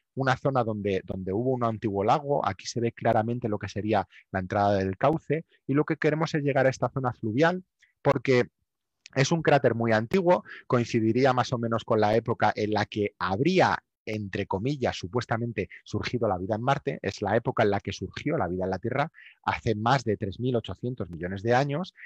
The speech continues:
Y además es una zona muy interesante porque hemos, eh, descubierto desde órbita que está compuesta sobre todo de, de arcillas y filosilicatos que tienen la propiedad de preservar muy bien, eh, la materia orgánica,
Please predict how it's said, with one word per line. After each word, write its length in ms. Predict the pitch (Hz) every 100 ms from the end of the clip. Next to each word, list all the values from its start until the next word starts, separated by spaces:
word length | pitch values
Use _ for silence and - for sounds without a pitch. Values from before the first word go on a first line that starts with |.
| - _
Y 300 | 170 190 208 - -
además 580 | - 123 123 151 185 -
es 160 | - -
una 140 | 165
zona 180 | 147 165
muy 120 | 156 151
interesante 420 | 147 143 160 170
porque 420 | 147 127 123 107 _ _ -
hemos, 460 | 123 147 135 - - _
eh, 320 | 123 120 113 110
descubierto 520 | 113 117 123 131 156
desde 240 | 143 135
órbita 340 | 131 135 131 117
que 120 | 107
está 200 | - 113
compuesta 540 | 117 95 107 - 107
sobre 240 | - 95 95
todo 260 | 117 117
de, 240 | 101 87 85 - _
de 140 | 95
arcillas 600 | 92 - 147 147 143 135 -
y 80 | 117
filosilicatos 840 | 139 135 147 131 131 127 123 - _ _
que 100 | -
tienen 220 | 190 143
la 100 | 151
propiedad 320 | 139 139 131 131
de 120 | 120
preservar 580 | - 113 - 107 127 147
muy 220 | 156 151
bien, 340 | 139 135 156 - _ _ -
eh, 120 | 120
la 100 | 110
materia 340 | 107 123 110
orgánica, 640 | 98 92 98 82 - 71